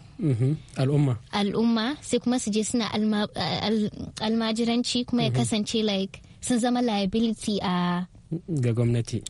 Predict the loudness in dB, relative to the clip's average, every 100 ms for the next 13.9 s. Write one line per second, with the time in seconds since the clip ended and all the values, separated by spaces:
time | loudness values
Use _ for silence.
0 | -2 -2 0 0 0 -2 -2 -4 -6 -2
1 | 2 4 4 2 0 -2 0 2 2 2
2 | 0 0 0 0 -2 0 2 2 2 2
3 | 2 2 2 0 0 2 2 2 2 2
4 | 2 2 -2 0 2 2 2 2 2 2
5 | 0 0 0 2 2 0 -2 -10 -20 -12
6 | -2 0 0 -2 0 0 2 2 0 0
7 | 0 2 2 0 0 -2 -2 0 0 0
8 | -4 -6 -4 -4 0 0 0 0 -2 -2
9 | -4 -2 -2 -2 -2 -2 0 0 0 0
10 | -4 -6 -8 -2 0 2 0 0 -2 -2
11 | -2 -2 -2 -2 0 2 2 0 0 0
12 | 0 0 0 0 0 0 -2 -2 -2 0
13 | 0 0 0 0 0 0 2 0